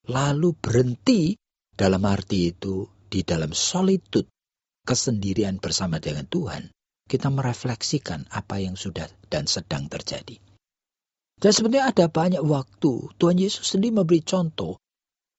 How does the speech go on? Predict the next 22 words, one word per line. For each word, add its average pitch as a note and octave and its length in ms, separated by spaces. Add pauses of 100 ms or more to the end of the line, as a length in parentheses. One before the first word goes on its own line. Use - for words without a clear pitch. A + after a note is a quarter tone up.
(440)
Dia G#2+ 240
ada A2+ 160
waktu G#2+ 560
itu G2+ 240
alone F2+ 560 (560)
with G2 320
his F#2+ 200
father, E2 600 (160)
sendiri C3 480
dengan D#2 320
Bapaknya. - 480 (1040)
Jadi F#3 240
kita - 240
perlu A3+ 320
sekali A#3 240
ada E3 220
waktu C3+ 580
untuk - 160
alone G#2 400
with D#2+ 240
God. D3+ 240 (720)
Solitude, A2+ 680